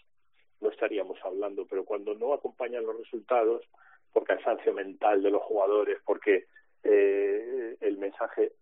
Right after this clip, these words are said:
siempre extraordinario de un entrenador superlativo como Ettore Messina ya no cala en los jugadores,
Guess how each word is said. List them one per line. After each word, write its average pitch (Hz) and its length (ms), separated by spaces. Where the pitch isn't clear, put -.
siempre 123 320
extraordinario 107 760
de 104 80
un 104 60
entrenador 101 500
superlativo 98 640
como 104 200
Ettore 101 220
Messina 98 460
ya 117 160
no 113 140
cala 113 300
en 101 80
los 101 120
jugadores, 123 540